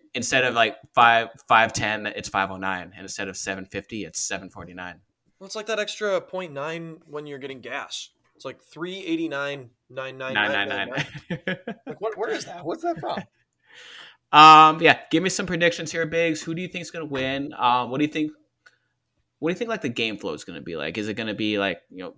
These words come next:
Speaker 1: ten point wins in any of these games, or do you think that's gonna be, be like where you have to foul at the end and someone has to make the free throws to win?
Speaker 2: Without really going through anything, without giving it a ton of thought, right now, just gun,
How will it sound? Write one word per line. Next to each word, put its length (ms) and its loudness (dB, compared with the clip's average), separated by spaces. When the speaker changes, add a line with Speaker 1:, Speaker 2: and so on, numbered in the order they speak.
Speaker 1:
ten 220 -2
point 240 -8
wins 320 -8
in 100 -6
any 140 -6
of 40 -6
these 140 -6
games, 300 -6
or 60 -6
do 60 -8
you 60 -8
think 200 -12
that's 140 -16
gonna 140 -10
be, 440 -6
be 160 -8
like 220 -6
where 100 -6
you 160 -6
have 160 -6
to 60 -14
foul 300 -4
at 80 -16
the 140 -8
end 240 -12
and 240 -20
someone 240 -10
has 140 -10
to 80 -16
make 140 -14
the 60 -20
free 200 -14
throws 260 -20
to 120 -20
win? 120 -20
Speaker 2:
Without 400 2
really 720 -6
going 380 -4
through 340 -4
anything, 460 -8
without 260 -6
giving 220 -10
it 80 -10
a 40 -14
ton 160 -10
of 100 -10
thought, 300 -6
right 320 -4
now, 300 -8
just 360 -12
gun, 380 -10